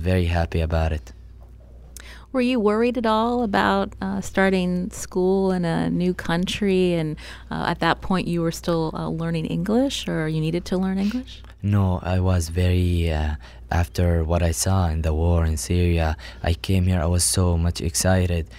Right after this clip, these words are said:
Speaker 1: You know, I, my English wasn't that good, but I still have, uh, hope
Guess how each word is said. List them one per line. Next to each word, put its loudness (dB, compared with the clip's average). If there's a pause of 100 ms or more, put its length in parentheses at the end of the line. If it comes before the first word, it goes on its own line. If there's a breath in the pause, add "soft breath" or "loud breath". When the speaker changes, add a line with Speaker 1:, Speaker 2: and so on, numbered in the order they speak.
(200 loud breath)
Speaker 1:
You 0
know, 2
I, 2
my 2
English 2
wasn't 4
that 2
good, 4 (100)
but -2 (400 loud breath)
I 2 (120)
still 2
have, 2
uh, 2
hope 2